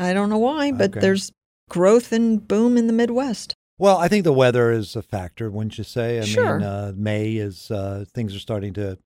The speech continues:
Speaker 2: sprout and the snow is off the streets
Speaker 1: And
Speaker 2: and
Speaker 1: it, let's face
Speaker 2: off
Speaker 1: it,
Speaker 2: the
Speaker 1: it's a lot
Speaker 2: fields.
Speaker 1: cheaper to live in the Midwest than it is New York City.
Speaker 2: Yeah, yeah. But I think it's slumping in the Northeast, in the South,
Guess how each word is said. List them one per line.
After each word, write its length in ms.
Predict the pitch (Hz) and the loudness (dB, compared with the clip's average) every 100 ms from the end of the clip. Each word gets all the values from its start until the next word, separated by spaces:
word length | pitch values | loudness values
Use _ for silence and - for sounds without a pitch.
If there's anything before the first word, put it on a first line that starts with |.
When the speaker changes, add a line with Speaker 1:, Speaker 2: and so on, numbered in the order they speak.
| _ _ _ - | _ _ _ -8
Speaker 2:
sprout 400 | - 123 123 123 | 0 2 2 0
and 240 | 107 101 - _ _ - | -4 -6 -10 _ _ -18
the 100 | 110 | -16
snow 400 | - 135 131 131 | -4 0 4 4
is 140 | 131 120 | 2 0
off 200 | 120 - | -2 -4
the 80 | |
streets 460 | - - 123 135 - | -12 -4 -2 -2 -2
Speaker 1:
And 100 | 311 | 0
Speaker 2:
and 80 | 302 | 2
Speaker 1:
it, 60 | 254 | 4
let's 180 | 254 - | 2 4
face 200 | 185 160 | 2 4
Speaker 2:
off 20 | |
Speaker 1:
it, 20 | 180 | 0
Speaker 2:
the 20 | |
Speaker 1:
it's 120 | 165 | 2
a 40 | 202 | 4
lot 180 | 196 | 4
Speaker 2:
fields. 120 | 185 - | 4 0
Speaker 1:
cheaper 260 | 190 190 | -2 0
to 60 | 175 | 0
live 200 | 175 170 | 0 2
in 60 | |
the 60 | 170 | 2
Midwest 440 | 170 175 170 175 | 2 2 0 0
than 100 | 170 | -2
it 100 | 165 | -2
is 160 | 170 160 | -2 -2
New 80 | 170 | -2
York 240 | 165 160 | -2 -4
City. 300 | - 175 165 | -4 -4 -2
Speaker 2:
Yeah, 260 | 104 107 98 107 | -2 -4 -6 -10
yeah. 240 | 95 92 - _ _ - | -10 -10 -14 _ _ 4
But 120 | 196 | 6
I 80 | 170 | 6
think 220 | 190 180 | 2 -2
it's 120 | 165 | -4
slumping 540 | - - 160 214 202 165 | -6 -4 0 0 0 -2
in 80 | 139 | 0
the 80 | |
Northeast, 640 | 139 139 147 156 143 - - | 0 0 0 0 -2 -4 -14
in 120 | 131 | -6
the 100 | 123 | -6
South, 480 | - - 135 135 131 | -4 -2 2 2 -2